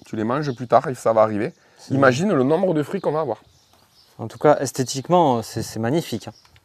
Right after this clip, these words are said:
Speaker 1: Ouais, puis c'est, ça, c'est planté comme ça il y a deux ans. Mais tiens, je te montre directement devant la maison. Là,
Speaker 2: Wow.
Speaker 1: le frangin, la frangine, dans deux ans, c'est aussi gros que là-bas.
Speaker 2: C'est quoi la variété, tu nous as dit ou pas ? Tu sais pas.
Speaker 1: Celui-là, c'est Reddy, Fuchsia Reddy,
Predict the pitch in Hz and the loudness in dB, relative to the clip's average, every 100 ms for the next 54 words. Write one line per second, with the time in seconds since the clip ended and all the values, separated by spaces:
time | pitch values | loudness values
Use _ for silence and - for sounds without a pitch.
0 | _ - - 101 131 113 - 85 82 85 | _ -14 0 8 8 6 0 0 0 -2
1 | - - - - 175 - 147 143 135 135 | -14 -20 -2 10 10 10 8 8 4 6
2 | 156 269 _ _ _ _ _ - 185 165 | 2 2 _ _ _ _ _ 2 2 2
3 | - 139 180 151 185 156 147 160 - - | 0 0 0 2 2 2 0 -6 -14 -14
4 | - - 92 139 - 104 95 - 85 101 | -14 -10 -6 -6 -6 -4 -4 -2 2 2
5 | 180 147 95 87 87 92 90 135 196 - | 2 -2 -4 -4 -4 0 4 2 2 -8
6 | - - 110 113 113 110 117 - 123 147 | -20 -4 0 0 -2 -4 -2 4 6 6
7 | 143 135 131 117 147 185 151 131 120 143 | 6 2 0 0 -2 -2 -2 0 0 -2
8 | 160 147 131 123 135 - 123 101 - _ | -2 -8 -8 -8 -6 -2 -2 -2 -8 _
9 | _ _ _ _ _ - - - 151 123 | _ _ _ _ _ -8 -2 2 4 2
10 | 120 117 160 - 117 110 120 147 117 110 | 0 -2 -8 -10 -6 -4 -4 -6 -10 -16
11 | - - 113 120 165 226 - 120 165 170 | -16 -14 -10 0 4 4 2 0 0 -2
12 | 165 156 165 - _ 147 - - 160 - | -4 -6 -8 -12 _ -12 -6 0 0 0
13 | - - 113 147 131 139 107 | -12 -12 -2 -2 0 -2 -4